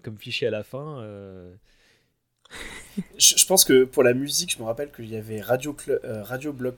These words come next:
Speaker 2: Club, que j'utilisais pas mal, qui permettait d'écouter de la musique en streaming, euh, de manière totalement illégale, bien sûr, mais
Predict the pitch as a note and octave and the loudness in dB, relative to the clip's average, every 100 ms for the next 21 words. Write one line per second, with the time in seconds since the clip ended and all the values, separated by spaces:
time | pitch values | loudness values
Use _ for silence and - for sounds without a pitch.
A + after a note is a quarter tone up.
0 | _ - C#3 C3+ A#2+ - _ _ A#2 A2 | _ -12 -6 -6 -8 -18 _ _ -12 -2
1 | - A2+ A2+ A#2 B2 B2 C3+ C3 - G#2+ | -2 -2 -6 -2 0 2 0 -2 -12 -10
2 | A#2 B2 A#2+ B2 - - C3+ A#2+ B2 C3+ | -10 -10 -8 -8 -6 -4 -2 -2 -4 -8
3 | A2+ - - C3+ C#3 B2 G#2+ _ _ _ | -10 -10 -8 -8 -8 -10 -14 _ _ _
4 | _ - G#2 G#2 G#2 A2 A2+ - A2+ A2 | _ -6 -4 -4 -6 -6 -8 -10 -10 -8
5 | G#2 G#2+ A#2+ B2+ A2+ G#2 - D3 A#2+ | -8 -6 -2 -2 -4 -10 -6 -6 -6